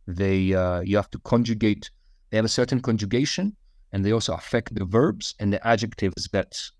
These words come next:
uh, relate to these nouns. So you have to conjugate as if, it's not conjugate, but you could call it conjugate the verb and the adjective when you refer to certain nouns, which complicates it because you have to remember this.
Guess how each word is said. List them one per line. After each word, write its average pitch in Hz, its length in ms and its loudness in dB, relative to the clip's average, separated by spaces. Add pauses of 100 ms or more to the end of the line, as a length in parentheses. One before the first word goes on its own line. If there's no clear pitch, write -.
(500)
uh, 90 320 0
relate 98 400 2
to - 80 -6
these 95 260 0
nouns. 95 560 0
So - 160 -6
you 98 80 4
have 107 140 2
to - 100 -12 (220)
conjugate 110 680 0 (180)
as 104 180 -2
if, 127 240 0
it's - 140 -6
not 170 140 2
conjugate, 127 520 2
but 104 160 -8
you 117 100 -2
could - 160 -8
call 110 160 2
it 101 140 0
conjugate 110 480 -2
the 101 80 -2
verb 104 320 0 (460)
and 95 140 0
the - 140 -4
adjective 101 560 -2 (100)
when 95 260 0
you 90 140 2
refer 95 440 2
to 95 200 -4
certain 95 480 0
nouns, 90 460 0 (400)
which - 180 -10
complicates - 640 -2
it 92 80 -6
because 92 260 -4
you 92 80 2
have 92 140 0
to - 80 -4
remember 95 420 2
this. - 400 -12